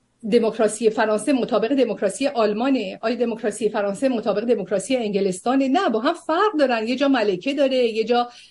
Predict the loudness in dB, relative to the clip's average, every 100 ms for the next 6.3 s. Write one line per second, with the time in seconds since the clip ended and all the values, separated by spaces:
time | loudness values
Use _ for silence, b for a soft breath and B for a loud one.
0 | _ -4 -2 0 2 2 2 2 2 2
1 | 4 4 4 2 4 0 0 -2 -4 -2
2 | 0 0 -2 -4 -4 0 0 0 2 0
3 | B B B B _ _ -2 2 4 4
4 | 2 2 4 2 2 -2 0 4 2 2
5 | -2 -4 -4 -2 -2 -2 -4 -2 0 0
6 | 2 2 0